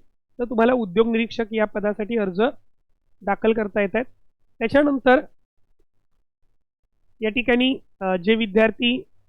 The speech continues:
अंतिम वर्षाचा आहेत, ते सुद्धा या परीक्षेचा अर्ज भरू शकतात. त्यानंतर टंकलेखन अर्हता जी आहे, ही कर सहाय्यक, टॅक्स असिस्टंट आणि लिपिक टंकलेखक यांच्यासाठी मराठी टंकलेखन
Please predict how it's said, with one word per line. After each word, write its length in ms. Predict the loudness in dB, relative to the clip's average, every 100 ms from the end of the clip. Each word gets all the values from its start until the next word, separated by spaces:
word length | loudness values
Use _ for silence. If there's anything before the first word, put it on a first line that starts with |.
| _ _ _ _
अंतिम 300 | -6 -4 2
वर्षाचा 440 | 2 2 0 0 0
आहेत, 180 | 0
ते 200 | -2 -6
सुद्धा 420 | -8 -6 0 0 0 -4
या 100 | -6
परीक्षेचा 680 | -4 -8 -8 -10 -4 -4 -2 -4
अर्ज 200 | -4 -2
भरू 280 | -2 -2
शकतात. 400 | -4 -8 -2 -2 -2 -8 -20 _ _ _ _ 0
त्यानंतर 500 | 2 2 2 4 4
टंकलेखन 840 | 0 -8 -4 0 2 2 2 0
अर्हता 440 | 2 4 4 2 -2
जी 160 | 2
आहे, 260 | 2 2 0
ही 240 | -2 -4 -6 _ _ _ 2
कर 180 | 4 4
सहाय्यक, 400 | 0 -2 -2 -6 -8
टॅक्स 240 | -8 -4 -4
असिस्टंट 500 | -4 -6 -4 -4 -4
आणि 180 | -4
लिपिक 240 | -4 -6 -8
टंकलेखक 520 | -6 -6 -4 -4 -6 -8 _ _ _ _
यांच्यासाठी 480 | -6 -2 -2 -2 -2
मराठी 400 | 0 2 2 0
टंकलेखन 720 | -2 -4 -4 -6 -4 -2 -2